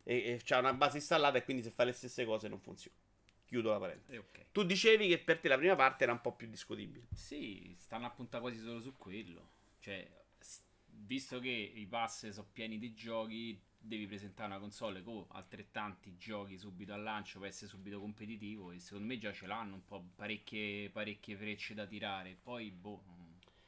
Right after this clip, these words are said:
Speaker 1: Eh,
Speaker 2: ancora, ancora
Speaker 1: sai qual è
Speaker 2: sa-,
Speaker 1: anche
Speaker 2: ancora
Speaker 1: l'altro
Speaker 2: si parla di hard disk e memoria, non si sa-, non si capisce niente se console come escono fuori, però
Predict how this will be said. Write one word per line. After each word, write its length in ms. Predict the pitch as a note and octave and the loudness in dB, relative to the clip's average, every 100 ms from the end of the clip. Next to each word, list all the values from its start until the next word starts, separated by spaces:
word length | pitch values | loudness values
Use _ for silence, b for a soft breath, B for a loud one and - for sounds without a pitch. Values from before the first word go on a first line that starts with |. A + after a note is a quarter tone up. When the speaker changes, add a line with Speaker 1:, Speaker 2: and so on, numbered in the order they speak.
| b b b - | b b b -2
Speaker 1:
Eh, 300 | A#2 A#2+ A#2+ | 4 8 10
Speaker 2:
ancora, 220 | A#2+ A#2+ A2+ | 10 10 8
ancora 280 | - D#3 | 4 8
Speaker 1:
sai 80 | G#3+ | 10
qual 140 | E3+ E3 | 12 12
è 40 | |
Speaker 2:
sa-, 80 | D#3 | 12
Speaker 1:
anche 220 | E3 - | 10 8
Speaker 2:
ancora 160 | D3+ D3 | 8 8
Speaker 1:
l'altro 160 | D3+ D#3 | 8 6
Speaker 2:
si 60 | |
parla 240 | D3 D3 D3 | 6 6 6
di 80 | D3 | 4
hard 140 | C3 | 2
disk 280 | C#3+ C3+ C#3+ | -2 -4 -2
e 40 | |
memoria, 480 | C#3 C#3 C#3+ C3+ A#2+ | -2 0 2 2 0
non 80 | A#2+ | -2
si 160 | - A#2+ | -6 -6
sa-, 140 | C3 | -6
non 260 | B2 B2+ B2 | -4 -4 -6
si 140 | - | -6
capisce 320 | B2 B2 - A#2 | -6 -6 -6 -4
niente 280 | B2 A#2 G#2+ | -4 -6 -8
se 160 | - | -10
console 340 | A2 A2 A2+ G#2+ | -8 -6 -4 -4
come 160 | G#2+ | -6
escono 280 | G2+ - G#2+ | -8 -8 -8
fuori, 220 | G#2 F#2 | -8 -8
però 460 | F#2 F#3+ B2 G2 | -8 -6 -4 -6